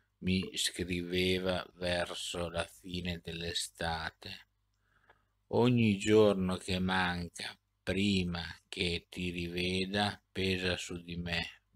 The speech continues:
mi opprime. Ancora due mesi, mi paion più lunghi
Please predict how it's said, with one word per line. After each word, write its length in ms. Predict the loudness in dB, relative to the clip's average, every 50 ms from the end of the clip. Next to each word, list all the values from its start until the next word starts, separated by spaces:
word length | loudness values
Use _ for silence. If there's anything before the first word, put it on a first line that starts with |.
| _ _
mi 180 | -6 -4 -4
opprime. 840 | -4 -6 -8 _ -12 -10 -6 -4 -4 -4 -4 -6 -6 -8 -12 -14 -16 _ _ _ _ _ _ _ _ -20 -20 -20 -20 -20 -20 -20 -20 -20 -20 _ _ _ _ _
Ancora 720 | -4 -2 0 0 0 0 2 6 8 8 8 8 8 6
due 320 | 6 4 2 4 4 4 4
mesi, 680 | 4 4 2 2 0 -2 -4 -6 -8 -10 -8 -8 -8 -8 -10 -16 _ _ _ _ _ _ _ _ _ _ _ _ _
mi 180 | -4 -2 -2 -2
paion 680 | 2 4 6 6 8 6 4 4 0 -2 -2 -4 -6 -8 _
più 260 | -4 -2 0 0 0
lunghi 720 | -2 -4 -4 -4 -4 -2 -2 -2 -2 0 0 -2 -2 -4